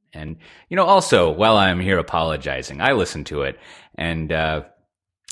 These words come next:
you know, I can come off as a little bit of a conversational bully, but I was, I was just trying to draw out from Josh a few facts about chicken rice and Malaysian food.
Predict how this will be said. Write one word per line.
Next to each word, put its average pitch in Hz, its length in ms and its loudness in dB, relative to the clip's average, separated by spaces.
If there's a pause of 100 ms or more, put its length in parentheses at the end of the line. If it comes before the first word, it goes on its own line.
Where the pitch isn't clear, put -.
(100)
you 117 100 -2
know, 76 300 -6
I 113 120 2
can 107 140 -4
come 101 200 -4
off 82 340 0
as 82 140 -6
a 80 40 -6
little 76 200 -2
bit 69 140 -4
of 67 140 -4
a 64 40 -12
conversational 71 800 -10
bully, 64 460 -8 (180)
but - 160 -12
I 98 140 0
was, 95 300 -4
I 143 60 4
was 147 200 2
just 131 160 -4
trying 117 240 0
to 92 80 -2
draw 87 280 0
out 82 300 -2
from 76 220 -12
Josh 71 480 -6 (160)
a - 80 -12
few 90 180 -6
facts 82 380 -4
about 71 320 -6
chicken 90 320 -6
rice 85 460 -6 (420)
and 73 140 -12
Malaysian 82 480 -6
food. 76 400 -8